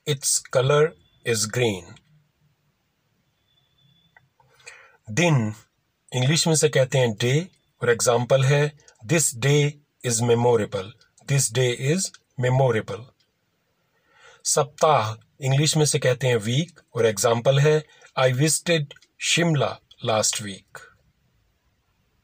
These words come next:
महीना की इंग्लिश है मंथ और एग्जांपल है, "This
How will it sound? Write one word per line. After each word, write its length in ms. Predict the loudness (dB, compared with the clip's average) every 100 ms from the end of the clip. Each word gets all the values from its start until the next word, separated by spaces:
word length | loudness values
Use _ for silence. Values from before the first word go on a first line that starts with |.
| _ _ _ _ _ _ _ _ _ -4
महीना 420 | 0 2 4 4
की 140 | 2 0
इंग्लिश 340 | 2 2 2
है 60 | 2
मंथ 480 | 2 2 0 -6 -20 _ _ 0
और 80 |
एग्जांपल 560 | 0 2 2 2 2 2
है, 280 | 2 2 0 _ -20 -16
"This 320 | -2 0 0